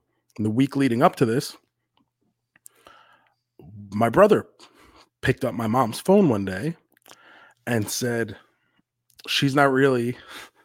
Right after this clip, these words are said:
up to talking on the phone right now." He's like, "I just," and he told me, he's, he's like, "I think you should, uh, try getting here as soon as you can." And I did, and I'm grateful for that.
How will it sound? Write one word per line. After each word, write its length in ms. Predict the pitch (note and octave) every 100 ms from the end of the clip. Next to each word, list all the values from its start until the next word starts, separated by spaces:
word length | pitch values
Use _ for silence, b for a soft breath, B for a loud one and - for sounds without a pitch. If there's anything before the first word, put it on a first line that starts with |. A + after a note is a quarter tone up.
| B B B B B B B - B2
up 200 | B2+ -
to 100 | -
talking 360 | B2 A2+ B2 A#2+
on 100 | A#2
the 80 |
phone 220 | - F#3+ E3
right 180 | G2+
now." 200 | D2 G#2 - _ _ _ _ _ _ _ _ _ _ _ _ _ _ _ _ -
He's 80 | B2
like, 180 | A2+ -
"I 180 | - B2+
just," 580 | B2 C#3+ - - - - _ _ _
and 120 | C3 C#3
he 40 |
told 220 | G3 G3+
me, 120 | A#2
he's, 400 | A2+ A2 - - -
he's 200 | - A#2
like, 140 | A2+
"I 60 | B2
think 260 | B2+ B2
you 120 | B2 A2+
should, 240 | A#2 A2
uh, 220 | A2 G2+ - _ -
try 220 | - C#3 A#2
getting 300 | A#2 A2+ G#2
here 180 | G#2 G#2
as 100 | -
soon 160 | G#2+
as 80 | G2+
you 60 | F#2
can." 260 | F2 - - _ _ _ _ _ _ _ _ _ _ _
And 120 | B2
I 60 | C3
did, 220 | G#2+ F2+
and 100 | G#2
I'm 100 | A#2
grateful 360 | C#3 B2+ - A2
for 140 | -
that. 260 | F#2 -